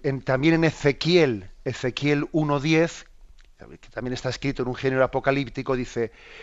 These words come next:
"En cuanto a la forma de sus caras, era una cara de hombre, y los cuatro tenían cara de león o a la derecha, los cuatro tenían cara de toro a la izquierda, y los cuatro tenían cara de águila". O sea, que en esta visión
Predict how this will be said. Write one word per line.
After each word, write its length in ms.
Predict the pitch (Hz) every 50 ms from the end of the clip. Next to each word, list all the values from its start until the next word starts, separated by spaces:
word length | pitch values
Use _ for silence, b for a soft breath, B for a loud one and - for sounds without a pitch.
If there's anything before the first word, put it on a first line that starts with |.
| B B
"En 160 | - 131 131 123
cuanto 380 | - 139 135 135 131 - 131
a 20 | 127
la 140 | 123 113
forma 340 | - - 180 190 180 180 175
de 80 | 156 151
sus 240 | - - 131 - -
caras, 460 | - 185 180 160 165 165 - - B B B B B B B _
era 200 | - 156 165 175
una 220 | 175 170 160 151 143
cara 260 | - 160 165 160 156
de 140 | 131 143 151
hombre, 420 | 151 147 131 107 101 87 80 76 - _ _ - - - - -
y 80 | 135
los 160 | 127 131 - -
cuatro 320 | - 165 - 165 165 120
tenían 340 | 147 147 156 160 165 165 156
cara 300 | - 151 160 160 156 147
de 100 | 151 139
león 420 | 135 139 147 165 175 170 170 160 - -
o 280 | - 143 139 139 - - -
a 100 | 135 135
la 120 | 135 131
derecha, 540 | 123 131 143 151 - - - 117 101 98 B B B B B B B B B B
los 220 | - 127 127 -
cuatro 260 | - 165 165 - 151 -
tenían 340 | 156 147 160 160 156 151
cara 300 | 135 - 170 165 165 156
de 100 | 131 131
toro 420 | 117 - - 180 180 175 180 175 - -
a 80 | 143
la 80 | 135 131
izquierda, 640 | 120 - - - 165 156 147 131 110 110 98 95 B B B B -
y 100 | - 139
los 200 | 135 139 127 -
cuatro 340 | - 160 165 165 - 165 -
tenían 340 | - 147 143 151 156 151 143
cara 320 | - - 165 151 147 147
de 140 | 123 127 139
águila". 540 | 147 131 117 120 113 98 87 85 80 - - - - -
O 40 | -
sea, 140 | - 104
que 100 | - -
en 80 | 104 120
esta 240 | 127 - - 147 139
visión 560 | 131 147 131 - - 156 170 147 120 98